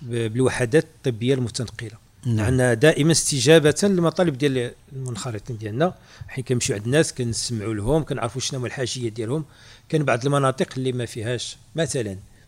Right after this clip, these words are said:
Speaker 1: ما فيهاش لابوراتوار داناليز ولا ما فيهاش لا راديولوجي، هذاك هاد الوحدات المتنقلة غنديو معنا هاد، هاد ليكيبمون هذا اللي يخلي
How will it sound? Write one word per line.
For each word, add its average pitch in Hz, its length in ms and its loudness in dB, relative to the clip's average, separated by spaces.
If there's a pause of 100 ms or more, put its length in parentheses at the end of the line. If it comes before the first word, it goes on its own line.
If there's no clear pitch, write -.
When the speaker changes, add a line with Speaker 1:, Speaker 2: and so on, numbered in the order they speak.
Speaker 1:
ما 123 60 -12
فيهاش 110 320 -6
لابوراتوار 113 560 -4
داناليز 104 680 0
ولا 110 160 -8
ما 107 120 -8
فيهاش 101 340 -12
لا 104 100 -10
راديولوجي، 107 600 -14
هذاك 131 280 -12 (340)
هاد 135 160 0
الوحدات 135 480 0
المتنقلة 139 580 -2
غنديو 151 340 0
معنا 139 440 0
هاد، 117 320 -6 (580)
هاد 131 280 4
ليكيبمون 127 500 -2
هذا 127 160 0
اللي 190 120 4
يخلي 170 580 2